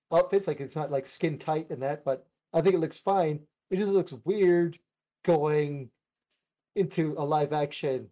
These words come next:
It's something about those two outfits seem a little off. And I don't think it's the actors or actors,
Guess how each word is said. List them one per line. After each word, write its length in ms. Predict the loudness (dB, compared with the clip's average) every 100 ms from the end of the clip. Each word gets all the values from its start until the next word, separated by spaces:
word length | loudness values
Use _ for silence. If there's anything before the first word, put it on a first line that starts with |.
| _ -10
It's 280 | -10 -12
something 320 | -2 0 2 2
about 360 | 4 2 0 -4
those 240 | -2 -2
two 120 | -4 -4
outfits 240 | -6 -10
seem 220 | -10 -12 -14 _ -8
a 60 | -4
little 400 | 0 0 0 2
off. 500 | 4 4 2 -4 -20 _ _ _ -2
And 80 | 0
I 60 |
don't 200 | 2 0
think 140 | 0 -2
it's 140 | -2
the 160 | -4 0
actors 360 | 0 0 -4
or 140 | -4 -6
actors, 240 | -8